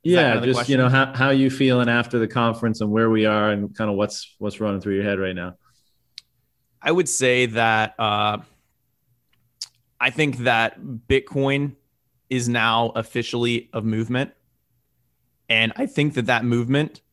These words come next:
Speaker 1: is unstoppable. I think that w-, like, what Miami proved in the, like, in the very end of covid, when no one else was sure that you could get together and hang out, we had people coming internationally for a purpose.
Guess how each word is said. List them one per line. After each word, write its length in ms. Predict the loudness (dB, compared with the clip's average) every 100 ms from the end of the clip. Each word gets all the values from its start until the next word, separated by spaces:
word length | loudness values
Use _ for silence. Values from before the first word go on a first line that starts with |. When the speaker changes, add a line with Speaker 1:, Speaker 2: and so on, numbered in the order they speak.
| _ _ _ _ _ _ _ _ _ -2
Speaker 1:
is 100 | 0
unstoppable. 760 | 0 0 -2 -4 -6 -10 -14 _ _ _ _ _ _ -4
I 100 | -2
think 280 | 0 0 2
that 260 | 2 2
w-, 200 | 0 -2
like, 200 | -2 -2
what 280 | 0 0 2
Miami 440 | 0 2 2 2
proved 500 | 0 0 0 0 -2 -14 _ _ -2
in 160 | 0
the, 140 | 2 2
like, 220 | 0 0
in 160 | -2 0
the 260 | 0 -2 -8 -12 -14 _ -14
very 840 | -2 2 2 4 4 4 4 4
end 280 | 4 4 2
of 80 | 2
covid, 480 | 4 4 4 0 0
when 240 | 2 2
no 160 | 4 4
one 160 | 2
else 260 | 2 0 0
was 140 | -2
sure 260 | 0 2 2
that 140 | 0
you 120 | -2
could 220 | 0 0 0
get 160 | -2
together 480 | -2 0 2 2 2
and 220 | 0 -2
hang 240 | -2 0 0
out, 200 | 0 0
we 120 | 0
had 160 | 0
people 260 | -2 -4 -4
coming 300 | -2 -2 0
internationally 840 | 0 0 0 -2 -2 -2 -2 -6 _ _ _ _ _ _ _
for 240 | _ 2 2
a 60 |
purpose. 580 | 2 0 -2 -6 -10 -12